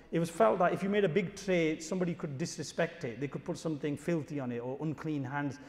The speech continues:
It, it, you know, nowadays you could probably go to Mecca or Medina and you can pick up these trays or whatever <laughs> and made in China, made of plastic with God's name written on them. There's millions of them.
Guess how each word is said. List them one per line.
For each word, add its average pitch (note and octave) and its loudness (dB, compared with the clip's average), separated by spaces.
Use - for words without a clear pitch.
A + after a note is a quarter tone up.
It, - -10
it, F3+ -6
you F#3+ 2
know, D3+ 6
nowadays A3+ 12
you F3 2
could F3 0
probably F#3+ 4
go F3 4
to F3 -4
Mecca F3+ 4
or D#3 6
Medina D#3 0
and C#3+ 0
you D3+ -4
can D#3+ 0
pick F3+ -2
up D#3 -6
these C#3+ -4
trays F3 2
or D#3 4
whatever D#3 4
<laughs> E3+ 4
and G3 2
made F#3 6
in G#3+ 0
China, E3 0
made D3+ 2
of D3+ -2
plastic D3 -2
with C3+ -2
God's D#3+ 8
name F3 6
written D#3+ 2
on D3 2
them. - 2
There's D3 2
millions F#3+ 4
of C#3+ 2
them. B2+ -6